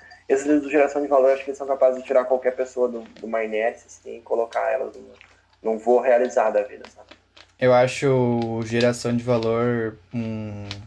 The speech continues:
Speaker 2: todos eles, né, na verdade, que eu li até agora, eu li,
Speaker 1: É.
Speaker 2: li o um, o dois,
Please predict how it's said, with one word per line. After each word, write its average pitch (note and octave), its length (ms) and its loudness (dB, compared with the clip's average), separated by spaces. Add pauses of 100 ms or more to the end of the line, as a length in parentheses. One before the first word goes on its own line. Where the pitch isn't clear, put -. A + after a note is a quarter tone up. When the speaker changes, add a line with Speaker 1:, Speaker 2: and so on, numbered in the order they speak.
(520)
Speaker 2:
todos C3 360 -4
eles, A2+ 320 -2
né, G#2+ 100 -4
na G#2 120 -4
verdade, G#2 380 -4
que - 80 -8
eu A2 60 -2
li A2 140 0
até A2 200 -2
agora, A2 280 2
eu A2 60 0
li, A2+ 180 -2
Speaker 1:
É. G#2 80 -2 (360)
Speaker 2:
li A#2+ 140 4
o B2+ 80 6
um, D#3 280 2
o D3+ 40 2
dois, C3+ 640 2